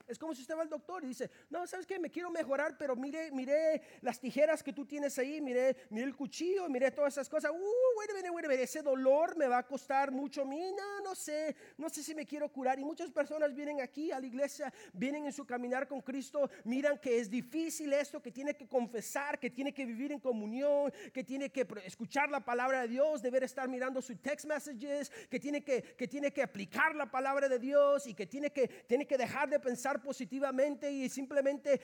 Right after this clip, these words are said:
negarse a sí mismo y hacer unos cambios en su vida, rendir su, rendir su pornografía, rendir, rendir lo que más le gusta a uno. Eso es negar la cruz, eso es negarse a sí mismo,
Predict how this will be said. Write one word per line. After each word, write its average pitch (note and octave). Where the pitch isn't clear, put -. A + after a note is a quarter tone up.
negarse B3+
a C4
sí C#4
mismo C#4+
y C4
hacer C4
unos C#4
cambios C#4+
en C4+
su B3
vida, C4+
rendir A#3+
su, D4
rendir B3
su D4+
pornografía, C4+
rendir, A#3+
rendir A#3+
lo C#4
que A#3
más B3+
le C4+
gusta C#4
a -
uno. C#4+
Eso D#4
es A#3+
negar C4
la C4+
cruz, D4
eso C4
es A3
negarse C4+
a C4+
sí C#4
mismo, C#4+